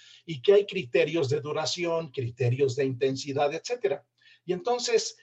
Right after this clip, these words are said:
es muy difícil tener un, un dato confiable de cómo está sufriendo la población bajo la pandemia. ¿Qué cosa es lo que sí sabemos?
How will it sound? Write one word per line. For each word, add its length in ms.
es 180
muy 200
difícil 600
tener 460
un, 400
un 240
dato 400
confiable 880
de 160
cómo 280
está 260
sufriendo 720
la 160
población 800
bajo 340
la 180
pandemia. 560
¿Qué 160
cosa 300
es 100
lo 160
que 140
sí 160
sabemos? 600